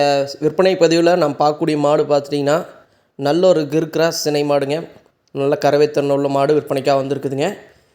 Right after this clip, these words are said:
வீடியோ முழுவதுமா ஸ்கிப் பண்ணாம பாருங்க. நம்ம சேனலை முதல் முறையா பார்க்கக்கூடிய நண்பர்கள் தவறாம நம்ம சேனலை சப்ஸ்கிரைப் செய்து ஒரு என்கரேஜ் கொடுங்க. நம்ம ரெகுலரா கால்நடைகளோட சேல் வீடியோ வந்து அப்டேட் பண்ணிட்டு இருக்கிறேங்க. வாங்க வீடியோ பதிவுக்குள்ள போலாம். நம்ம இந்த வீடியோல பார்க்கக்கூடிய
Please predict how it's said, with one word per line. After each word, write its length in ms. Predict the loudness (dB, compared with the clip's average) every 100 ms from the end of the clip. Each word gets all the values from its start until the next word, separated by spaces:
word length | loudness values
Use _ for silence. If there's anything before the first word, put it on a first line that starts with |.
| _
வீடியோ 220 | -2 0 2
முழுவதுமா 320 | 2 2 0
ஸ்கிப் 200 | -2 -4
பண்ணாம 260 | -2 -2 0 2
பாருங்க. 300 | 2 0 -6 -4
நம்ம 220 | -2 0 0
சேனலை 340 | 2 4 2
முதல் 240 | 2 2 2
முறையா 200 | 2 2
பார்க்கக்கூடிய 320 | 0 0 -2 -4
நண்பர்கள் 340 | -2 0 0 0 -10 -20 _ -6
தவறாம 500 | -2 -2 -2 -2 -4 -4
நம்ம 200 | -4 -4 -2
சேனலை 280 | 0 0 0
சப்ஸ்கிரைப் 380 | -2 -2 -4 0
செய்து 240 | 0 2 0 -4 -12 _ _ _ _ -10
ஒரு 140 | -6 -4
என்கரேஜ் 320 | 0 0 -2 -2
கொடுங்க. 240 | -2 -2 -6 -12 _ _ -8
நம்ம 160 | -2 2
ரெகுலரா 280 | 4 6 4 4
கால்நடைகளோட 440 | 2 2 0 0 0
சேல் 220 | 2 2 2
வீடியோ 160 | 2 2
வந்து 140 | 2
அப்டேட் 260 | 2 0 -2
பண்ணிட்டு 240 | -4 -2 -2
இருக்கிறேங்க. 300 | 0 0 -2 -6 -20 _
வாங்க 300 | -4 0 2 2
வீடியோ 160 | 0 0
பதிவுக்குள்ள 380 | 0 -2 0 2
போலாம். 220 | 2 0 -2 -16 _ _ _
நம்ம 160 | -4 0
இந்த 80 | 4
வீடியோல 220 | 4 4 4
பார்க்கக்கூடிய 340 | 2 2 2